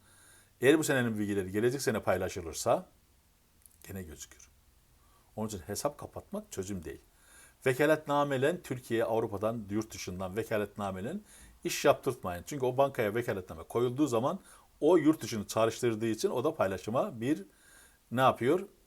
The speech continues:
Neden. E, internet online olarak adres değişikliğini yapıp bankaya bildirmek o olmuyormuş arkadaşlar.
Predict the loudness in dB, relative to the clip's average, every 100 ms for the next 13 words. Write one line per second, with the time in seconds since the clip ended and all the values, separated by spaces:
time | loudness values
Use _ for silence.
0 | _ _ -4 4 4 4 0 -10 _ _
1 | _ _ _ _ -20 _ _ _ _ _
2 | _ _ _ -8 -6 0 2 2 0 2
3 | 4 4 4 2 2 -2 0 2 2 0
4 | 0 -2 -4 -8 -6 -2 -2 0 -2 0
5 | 0 0 -4 -4 -4 -6 -12 _ _ 2
6 | 2 6 6 4 -2 -8 -8 -8 -8 -10
7 | -4 -4